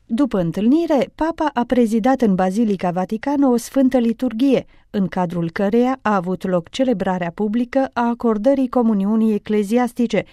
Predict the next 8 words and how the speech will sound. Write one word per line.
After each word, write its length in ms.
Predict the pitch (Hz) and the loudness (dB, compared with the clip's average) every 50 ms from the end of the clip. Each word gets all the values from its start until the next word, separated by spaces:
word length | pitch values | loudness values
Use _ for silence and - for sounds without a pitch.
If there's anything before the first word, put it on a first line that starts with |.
| - _ _ | -18 _ _
cerută 480 | _ - - 208 180 190 202 - 220 208 | _ -4 -2 -2 0 -2 -2 -2 -2 -2
de 100 | 185 202 | -2 -2
noul 300 | 185 185 175 156 151 147 | -2 -2 -2 -4 -4 -6
patriarh 480 | - 170 175 175 - 196 196 190 180 - - | -6 -6 -6 -6 -4 -4 -4 -4 -4 -6 -6
de 160 | 190 175 180 | -4 -2 -2
Babilonia 640 | 165 160 170 165 160 180 175 196 214 220 214 208 196 | -2 -2 -4 -4 -6 -4 -4 -2 0 0 0 0 -2
al 100 | 190 175 | -4 -4
Caldeenilor. 760 | - 202 202 202 190 226 226 226 214 202 180 160 151 147 - | -4 -6 -4 -2 0 2 2 2 2 0 -2 -4 -6 -8 -10